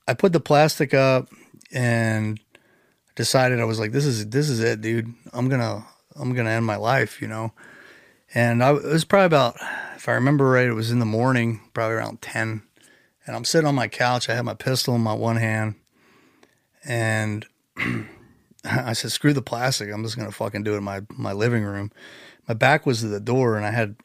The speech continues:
a fifth in the other, kinda like Jim Morrison. I was, like, drinking and <laughs> trying to get the courage up to, like, smoke myself.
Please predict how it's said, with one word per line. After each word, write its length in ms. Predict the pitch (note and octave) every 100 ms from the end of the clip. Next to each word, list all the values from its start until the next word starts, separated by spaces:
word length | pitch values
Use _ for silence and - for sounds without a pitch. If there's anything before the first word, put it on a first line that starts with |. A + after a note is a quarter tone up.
| _
a 20 |
fifth 340 | - - D3 -
in 80 | A#2+
the 100 | A#2
other, 160 | A#2+
kinda 220 | A2+ A#2
like 160 | A2+ G#2+
Jim 160 | - G#2+
Morrison. 480 | G2+ G#2 A2+ A#2+
I 60 | A2+
was, 200 | G#2 G2
like, 140 | A2
drinking 440 | A2 A2+ A2+ A#2 A2
and 260 | G#2 B2 - - - _
<laughs> 400 | - - - -
trying 240 | - D3+
to 60 | D3+
get 140 | D3+
the 60 | C3
courage 380 | - D#3+ D#3+ B2+
up 140 | B2+
to, 160 | A#2+ A2
like, 160 | A2 G#2+
smoke 340 | - B2+ D#3
myself. 480 | B2 G#2+ - G#2 G#2+